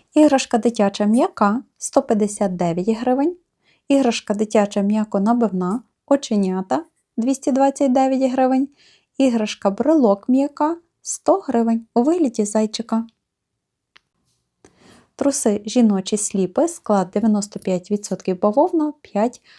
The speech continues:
лайкра. Шістдесят п'ять гривень. Іграшка для домашньої тваринки. Двадцять вісім гривень. Шкарпетки дитячі. Ціна тридцять п'ять гривень.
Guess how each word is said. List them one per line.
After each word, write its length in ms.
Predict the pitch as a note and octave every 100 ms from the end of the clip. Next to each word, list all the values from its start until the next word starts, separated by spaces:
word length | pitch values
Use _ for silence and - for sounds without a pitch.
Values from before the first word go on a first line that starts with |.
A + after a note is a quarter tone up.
| _ _
лайкра. 500 | G3+ G3 F#3+ - G3 G3+ _ _ - _ _ _
Шістдесят 800 | - B3+ A#3+ B3 - F4 A4 _
п'ять 380 | _ G3+ G#3+ A#3+
гривень. 500 | G3 G#3 G3+ G3+ G3+ _ _ _ _ _ -
Іграшка 600 | C#4 A#3+ A3 - G3 A#3+ _ A3+
для 220 | A3 G#3+
домашньої 640 | A#3 B3 G#3+ G3+ - F#3
тваринки. 760 | F#3 - C#4 A3 F#3+ F#3 B3 D4+ _ _ -
Двадцять 560 | G#3+ A#3 F4 F4+ F#4 A3+
вісім 480 | G3 G3+ - B3
гривень. 500 | G#3+ G3 A3 G#3+ G#3+ - _ _ _ _ _ _ _ _ _ _ _ _ _ _ _ _ _ _ _ _
Шкарпетки 600 | - - F#4+ C#4+ C4+ -
дитячі. 680 | A#3+ A#3 A#3 A3+ A3+ A3 A3+ - _ _ -
Ціна 340 | A#3+ B3 F#4
тридцять 520 | G#4+ A#3+ A#3 G#3 G3+
п'ять 280 | - G3+ G3 E3+
гривень. 420 | F#3+ F3 G3+ C4+